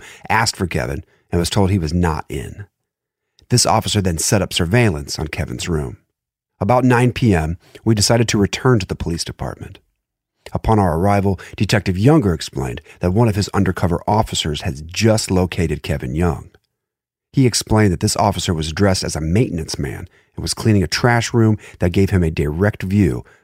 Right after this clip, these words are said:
of Kevin Young's dorm room. This officer had just reported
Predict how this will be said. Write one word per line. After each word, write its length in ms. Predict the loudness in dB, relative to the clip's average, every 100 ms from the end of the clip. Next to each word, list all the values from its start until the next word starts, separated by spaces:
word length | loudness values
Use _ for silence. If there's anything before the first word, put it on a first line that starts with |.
| -8
of 160 | -6
Kevin 320 | -2 0 2
Young's 280 | 0 -2 -4
dorm 300 | 0 0 0
room. 260 | -4 -10 -14 _ _ _ _ _ _ _ _ _ -2
This 180 | 2
officer 300 | 2 2 2
had 120 | 0 2
just 300 | 2 2 2
reported 420 | -4 -4 -6